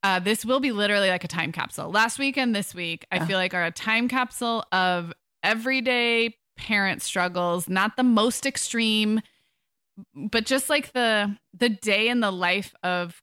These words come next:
Speaker 1: covid parenting, kind of stage by stage.
Speaker 2: Yeah.
Speaker 1: So I think it actually kind of would be fascinating to, to revisit this, like, in a ti-, in a time long from
Speaker 2: In a
Speaker 1: now.
Speaker 2: time,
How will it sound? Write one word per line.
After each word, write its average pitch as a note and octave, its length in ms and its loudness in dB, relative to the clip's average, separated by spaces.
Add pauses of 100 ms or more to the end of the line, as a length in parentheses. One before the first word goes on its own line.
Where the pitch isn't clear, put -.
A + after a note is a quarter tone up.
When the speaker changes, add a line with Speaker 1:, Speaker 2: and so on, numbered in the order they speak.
Speaker 1:
covid F#3+ 360 -4
parenting, F#3+ 580 -2
kind F#3 240 0
of F3 140 0
stage F#3+ 360 -2
by F#3+ 140 2
stage. G3+ 200 0
Speaker 2:
Yeah. G3 220 4
Speaker 1:
So F#3 480 0
I F3+ 80 0
think G3+ 220 -2
it F#3+ 40 0
actually E3+ 360 -2
kind F3 200 -2
of E3 200 -6
would E3+ 160 -4
be D#3 120 -8
fascinating A#2+ 640 -2
to, D3+ 200 -6 (140)
to F3 100 0
revisit D#3+ 560 0
this, C#3+ 320 0
like, D3 260 0 (920)
in F3+ 100 2
a E3+ 80 2
ti-, - 180 -4
in F3+ 80 4
a F3+ 100 6
time G#3+ 400 4
long F#3 380 2
from G#3+ 180 4
Speaker 2:
In G#3+ 40 8
a G#3+ 60 8
Speaker 1:
now. F3 80 4
Speaker 2:
time, A3+ 500 4